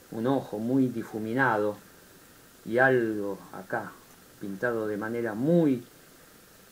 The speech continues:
con mucho empaste, difuminado,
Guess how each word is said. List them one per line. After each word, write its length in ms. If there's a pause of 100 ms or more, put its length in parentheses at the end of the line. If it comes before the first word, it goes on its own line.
con 140
mucho 180
empaste, 500 (2250)
difuminado, 640